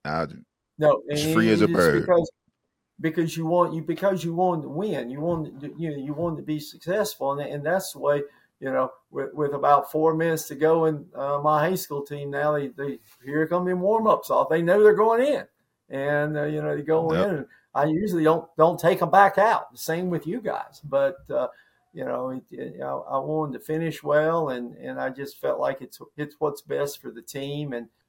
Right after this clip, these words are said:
Speaker 2: well, i-, if you start focusing, "What am I gonna do to help this team win?" it's amazing what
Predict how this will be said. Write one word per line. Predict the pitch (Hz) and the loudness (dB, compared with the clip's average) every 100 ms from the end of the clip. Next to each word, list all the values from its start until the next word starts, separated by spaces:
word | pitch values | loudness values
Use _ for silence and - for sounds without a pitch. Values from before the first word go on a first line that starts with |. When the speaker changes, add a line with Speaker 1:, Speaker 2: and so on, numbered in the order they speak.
| - | -2
Speaker 2:
well, | 160 165 - _ - | 2 2 0 _ -14
i-, | 151 | -10
if | - 151 | -8 -6
you | 151 | -6
start | - 214 202 - | -4 0 0 2
focusing, | 175 165 147 - 135 | 0 0 -4 -12 -4
"What | 156 180 | 0 0
am | 165 | 0
I | 147 | -2
gonna | 139 131 | -4 -8
do | 135 143 | -6 -6
to | 127 | -4
help | 143 - | -4 -6
this | 127 | -16
team | - 131 127 120 | -14 -12 -12 -8
win?" | 185 156 127 127 _ | -6 -4 -6 -10 _
it's | - 131 | -12 -6
amazing | 135 147 160 156 139 120 | -4 -2 -2 -2 -6 -6
what | 139 120 - | -2 -2 -4